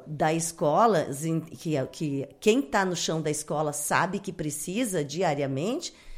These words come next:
eh, ah, a empresa vai ter que entender que se, se é necessário ou não,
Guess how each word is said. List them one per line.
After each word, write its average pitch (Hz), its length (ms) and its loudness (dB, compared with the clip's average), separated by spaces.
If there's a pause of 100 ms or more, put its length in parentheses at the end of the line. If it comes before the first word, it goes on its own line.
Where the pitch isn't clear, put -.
(460)
eh, 175 260 4
ah, 147 340 2
a 151 60 2
empresa 226 640 4
vai 285 180 2
ter 226 180 0
que 214 160 -4
entender 208 680 0
que 269 340 -4 (200)
se, 269 480 -2
se - 180 -2
é 208 100 2
necessário 226 600 0
ou 381 80 2
não, 240 340 2